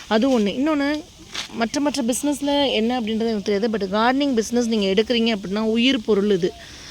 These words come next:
உயிரோட நம்ம இது பண்றது. ஒண்ணு, ஃபர்ஸ்ட் விஷயம் வந்து என்னன்னு பார்த்தீங்கன்னா,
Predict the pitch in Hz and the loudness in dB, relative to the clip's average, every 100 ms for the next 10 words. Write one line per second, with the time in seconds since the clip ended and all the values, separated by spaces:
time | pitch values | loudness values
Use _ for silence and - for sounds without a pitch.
0 | - 247 262 262 254 262 226 202 196 202 | -2 4 6 8 6 6 2 2 0 -2
1 | 185 165 190 - - - - 247 262 302 | -2 -2 -6 -8 -20 -18 -12 0 2 2
2 | 330 349 254 254 - 339 269 - 247 226 | 0 -2 -4 -4 -2 -2 0 0 0 0
3 | 208 233 208 220 208 190 196 190 214 285 | 0 0 0 -2 -2 -4 -2 -2 -2 -2